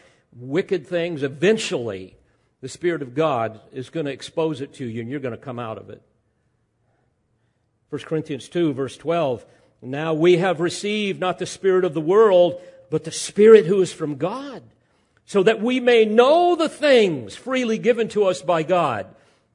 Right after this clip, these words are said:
which things we also speak, not in words taught by human wisdom, but in those taught by the Spirit, combining spiritual thoughts with spiritual words." You see, friends,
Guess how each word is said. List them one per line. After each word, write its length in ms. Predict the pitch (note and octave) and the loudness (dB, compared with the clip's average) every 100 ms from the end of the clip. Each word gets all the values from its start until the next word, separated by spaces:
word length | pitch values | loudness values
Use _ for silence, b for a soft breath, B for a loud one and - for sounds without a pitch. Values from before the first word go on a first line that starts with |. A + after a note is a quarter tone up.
| b - | b -12
which 240 | C#4+ - | -10 0
things 280 | A#3+ F#3+ D3 | 0 2 -2
we 140 | D3+ | -4
also 320 | A#2+ C3+ G3+ | -4 -4 -4
speak, 680 | F#3 - - E4 E4+ G#3 - _ _ _ _ _ _ _ A4 | -4 -6 -8 -4 -4 -8 -20 _ _ _ _ _ _ _ -18
not 140 | A4+ | -8
in 140 | E3+ | -6
words 340 | D3+ G#3+ F#3 - | 2 2 2 -6
taught 220 | C#4 C4 | -8 -2
by 140 | E3 | -2
human 360 | D#3+ A#3+ F#3+ D3 | -2 -2 -2 -2
wisdom, 540 | C4+ F4+ - D3+ G#2+ F2 _ b b b - | -2 -4 -2 -6 -6 -12 _ b b b -14
but 120 | C#4 | -6
in 100 | F#3+ | -2
those 280 | G#3 F#3+ - | 0 -2 -2
taught 320 | - A3 - | -4 -4 -2
by 140 | F3 | -4
the 100 | D#3 | -4
Spirit, 840 | D#3 - - C#4+ C4 C#3+ - _ _ | -6 -10 -10 -2 0 -2 -6 _ _
combining 560 | E3+ C#3+ F#3 G3+ F3+ D3 | -12 -8 -6 -4 -4 -6
spiritual 680 | - - A#3+ G#3+ G3 - C3 | -10 -10 -2 0 0 -4 -8
thoughts 500 | - G#3 F#3 - - | -4 -2 -2 -4 -8
with 160 | D3+ | -10
spiritual 600 | - - G3+ F#3 D#3+ C3+ B2 | -10 -10 -4 -4 -4 -10 -6
words." 540 | D#3+ F#3+ C#3 G#2+ - b b | -4 -2 -2 -6 -14 b b
You 80 | - | -18
see, 200 | - A3+ | -12 -12
friends, 380 | - G#3 G3+ - | -6 -4 -4 -6